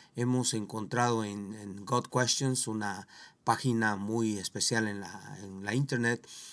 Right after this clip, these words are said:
acerca de algunas preguntas que la gente hace comunes y que de alguna manera, pues, algunos se encierran pensando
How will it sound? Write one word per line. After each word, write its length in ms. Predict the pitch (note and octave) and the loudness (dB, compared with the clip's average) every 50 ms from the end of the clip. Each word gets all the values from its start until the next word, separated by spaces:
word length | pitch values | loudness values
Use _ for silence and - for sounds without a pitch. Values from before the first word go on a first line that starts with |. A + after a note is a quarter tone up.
| - - - | -18 -16 -8
acerca 560 | - - - - D#3 D3+ D3+ D3+ - E3+ D#3+ C#3+ | 0 4 6 8 8 6 6 4 4 4 4 6
de 280 | C3 A#2 A2 G#2+ G2+ - - - - _ - | 6 4 4 2 0 -6 -12 -20 -20 _ -8
algunas 580 | A#2 A2+ A2 G#2 G#2+ C3+ C#3 C#3 C3+ B2 - | -4 -2 -2 0 2 4 6 6 6 6 6
preguntas 560 | - - A#2+ A#2 A2+ C3 C3+ - - B2+ - - | 4 2 2 2 2 2 2 4 4 4 2 2
que 100 | - A#2 | 2 0
la 140 | A2 G2+ | 0 0
gente 320 | G2 B2 C3+ C3 - C3+ A#2+ | 2 2 2 2 2 2 2
hace 240 | B2 B2 - - B2+ | 4 4 2 2 0
comunes 720 | - - G#2+ G2 A2 C#3 D3+ B2+ G#2+ G#2 G2+ - - - - - - - - - _ | -2 -4 -4 -2 0 2 2 2 2 0 0 -2 -4 -4 -8 -18 -20 -20 -20 -12 _
y 120 | - A2+ | -8 -8
que 480 | - - - A#2 A2 G#2 G2+ G2 F#2+ G2 - - | -6 -2 -2 0 0 0 0 -2 -4 -8 -12 -8
de 140 | A#2+ A2 A2+ | -4 -2 -2
alguna 320 | G#2+ G2 A2+ C3+ C3+ B2+ | 0 2 2 4 4 4
manera, 380 | A#2 A2 G#2+ A#2+ B2 B2 A#2+ - | 4 4 4 4 6 4 4 2
pues, 540 | - G#2 G2 F#2+ - - - - - - - - | 0 -4 -2 0 0 0 0 0 -4 -6 -10 -10
algunos 500 | - G#2 G#2 G2+ A2 B2 B2 B2 A#2 - | -6 -6 -4 -2 -2 0 0 2 2 4
se 120 | A#2 A2+ | 4 2
encierran 800 | A2 G#2+ F#2 - - - C3+ D3 D3+ D3 B2 A2+ A2 G#2 G#2 G#2 | 2 2 4 4 6 6 8 8 8 8 6 4 2 0 -2 -4
pensando 640 | - - A#2 G#2+ G2+ - - C3 C3+ C3+ C3 B2+ B2 | -4 -4 -2 -2 0 0 2 4 4 4 4 2 2